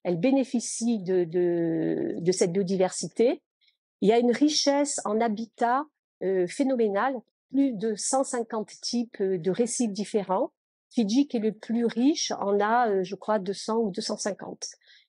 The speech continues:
Et puis, il y a une diversité climatique, puisque la Nouvelle-Calédonie est tropicale au nord, euh, tempérée, voire parfois froide au sud. Et vous avez une opposition de, entre les deux côtes, la côte est beaucoup plus chaude que la côte ouest. Donc,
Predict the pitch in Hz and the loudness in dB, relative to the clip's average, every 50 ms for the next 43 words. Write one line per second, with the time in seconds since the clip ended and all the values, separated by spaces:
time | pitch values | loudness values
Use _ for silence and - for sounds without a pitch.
0 | _ _ - 226 220 220 - 285 285 277 233 226 208 262 254 277 277 - 233 - | _ _ 2 2 2 4 2 2 4 4 4 2 2 2 2 2 0 -4 -6 -4
1 | - 262 247 - 233 214 208 196 - - - 233 285 - - - - - 220 - | -4 -6 -6 -4 -4 -4 -4 -4 -4 -6 -4 -2 -4 -4 -4 -8 -8 -8 -8 -6
2 | - 226 214 214 214 226 226 226 220 - 214 196 202 185 165 190 185 190 208 254 | -2 -2 0 0 2 2 2 0 0 -2 -2 -2 -2 -2 -2 0 0 0 2 2
3 | 330 349 - - 190 - - - 233 226 - 220 - 233 214 202 190 185 180 185 | 2 0 0 -4 -8 -4 -2 -2 -2 -2 -4 -4 -2 -2 0 0 0 0 2 2
4 | 185 202 254 285 - _ _ _ _ _ _ _ _ _ _ _ _ _ _ _ | 2 2 0 -2 -4 _ _ _ _ _ _ _ _ _ _ _ _ _ _ _
5 | _ _ _ - 190 180 175 170 165 160 160 156 156 - - _ _ _ _ _ | _ _ _ 2 4 4 4 4 2 2 0 -2 -6 -10 -14 _ _ _ _ _
6 | - 254 254 254 - 233 220 202 - 226 226 220 185 180 185 180 - _ - 226 | 2 2 4 2 2 2 2 4 4 2 2 2 2 2 0 0 -2 _ -6 -6
7 | 220 - - 208 196 - - - 214 208 202 175 151 151 - - 202 190 180 - | -6 -4 -6 -8 -8 -10 -8 -6 -4 -2 -2 -4 -6 -10 -8 -6 -6 -6 -6 -4
8 | - 226 247 302 302 _ _ _ _ _ _ _ - 196 190 220 202 233 220 247 | -2 0 0 0 0 _ _ _ _ _ _ _ -2 0 2 2 2 2 2 2
9 | 262 247 247 240 - 247 220 240 240 220 - - 233 233 233 226 220 190 175 196 | 2 2 2 2 0 0 0 0 -2 -2 -2 0 2 2 2 2 2 0 -2 -2
10 | 190 190 185 185 180 180 175 170 170 170 170 165 165 - 190 196 - - 220 208 | 0 0 0 0 0 0 0 0 0 0 0 -2 -2 -2 -4 -4 -2 -2 0 0
11 | 202 190 160 190 202 - - 214 226 294 302 - - - - - _ _ _ - | 0 2 2 0 0 0 2 2 2 2 0 -4 -12 -20 -20 -20 _ _ _ -4
12 | 202 190 - 240 220 226 - 233 240 277 - - - 233 226 - - - - 220 | -4 -2 0 0 0 0 0 0 0 0 -2 -6 -10 -10 -10 -10 -12 -10 -8 -6
13 | - - - 247 269 254 - 226 202 208 202 - 190 185 - - - - - 175 | -4 -2 -2 -2 -2 -2 -2 -2 -2 -2 -2 -4 -4 -6 -6 -6 -6 -6 -6 -6
14 | - 196 214 220 - - | -4 -2 -2 -2 -4 -8